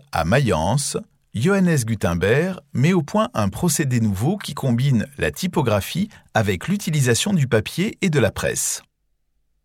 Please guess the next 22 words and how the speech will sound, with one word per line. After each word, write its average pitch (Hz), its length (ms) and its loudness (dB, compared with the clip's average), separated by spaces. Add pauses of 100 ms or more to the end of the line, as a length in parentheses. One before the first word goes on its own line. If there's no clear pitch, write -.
(360)
Désormais, 107 680 2 (300)
les 87 160 -2
textes 156 440 0
peuvent 131 260 -2
être 101 240 0
reproduits 101 500 0
sans 147 300 2
erreur 82 540 0
et 175 120 4
à 143 60 4
volonté. 87 540 -2 (1400)
Cette 240 260 0
technique 214 560 0
se 123 140 0
diffuse 113 400 0
en 90 60 0
Europe, 113 640 2
où 110 100 0
les 104 100 0
centres 190 400 0
d'imprimerie 113 680 2
comme 101 260 0